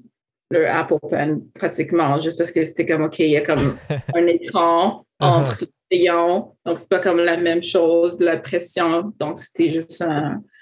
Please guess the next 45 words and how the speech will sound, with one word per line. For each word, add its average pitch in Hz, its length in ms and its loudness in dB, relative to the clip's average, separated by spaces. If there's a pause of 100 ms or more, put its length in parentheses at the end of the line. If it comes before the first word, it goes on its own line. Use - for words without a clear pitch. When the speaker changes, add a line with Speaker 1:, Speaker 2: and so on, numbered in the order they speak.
(140)
Speaker 1:
une 180 140 -2
courbe 180 220 -2
d'apprentissage. - 1080 -6 (400)
Ouais. 151 80 0
Speaker 2:
D'accord. 143 320 -4 (640)
Euh, 131 300 0
c'est 139 200 -2
intéressant 147 440 -2
aussi, 214 360 -6
euh, 123 400 2
parce 120 180 -4
qu'effectivement, 147 880 -2
j'avais 135 240 -2
pas, 185 280 0 (160)
euh, 131 40 0
j'avais 120 200 -2
pas 170 140 0
vu 185 140 -8
passer, 180 480 -4
euh, 117 240 0
la, 113 220 -4
la 117 180 -4
partie, 151 580 -6
euh, 107 420 -2 (400)
physique 139 380 -6
ou 127 100 -4
réelle. 120 600 -2 (480)
Je - 60 -14
pourrais 151 240 0
le 180 60 -2
mon-, 127 260 -4
en 127 120 0
montrer 127 320 -2
quelques 135 440 -2
images 147 280 -4
tout - 180 -20
à 120 120 0
l'heure, 214 180 -2
là, 160 100 0
mais, 123 440 -2
euh, 113 320 -4
ce - 100 -12
que 147 120 -4
tu 175 240 -8
produis 139 640 -4